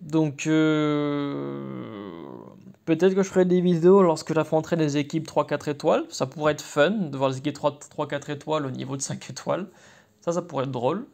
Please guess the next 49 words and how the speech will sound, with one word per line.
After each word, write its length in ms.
Ça, 180
je, 180
je 140
le 80
nie 160
pas. 260
Mais, 320
euh, 240
sinon, 680
euh, 20
en 120
tout 60
cas, 300
c'est, 320
si 340
on 120
fait 140
ça 140
pour 140
la 80
récompense, 580
bah, 140
franchement, 760
euh, 60
allez 160
chercher 300
ailleurs. 300
Parce 140
que 100
là, 100
c'est 160
juste 240
pour 140
le 80
fun, 160
il 80
n'y 80
a 80
pas 280
de 120
perspective 600
de 60
récompense 480
en 60
vue. 160
Sauf, 500
encore 360
une 100
fois, 400